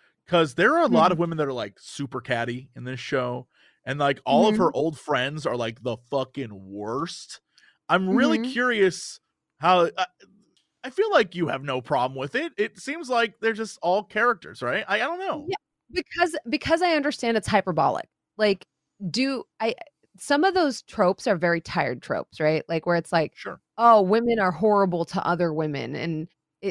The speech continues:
Speaker 2: and, and this is what a good woman looks like, and this is what a bad woman looks like,"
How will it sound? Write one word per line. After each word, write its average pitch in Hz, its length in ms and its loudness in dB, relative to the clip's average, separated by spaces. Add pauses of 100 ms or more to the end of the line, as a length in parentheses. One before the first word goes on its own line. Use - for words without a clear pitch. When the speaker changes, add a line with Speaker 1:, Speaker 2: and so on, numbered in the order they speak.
Speaker 2:
and, 180 300 0
and 180 220 -2
this 220 180 2
is 220 120 0
what 190 200 2
a 175 80 2
good 196 240 2
woman 175 340 0
looks 165 220 -6
like, 165 180 -2
and 156 140 -6
this 190 220 -2
is 170 120 -4
what 165 160 0
a 147 120 -2
bad 160 360 2
woman 147 340 -6
looks - 280 -14
like," 135 260 -12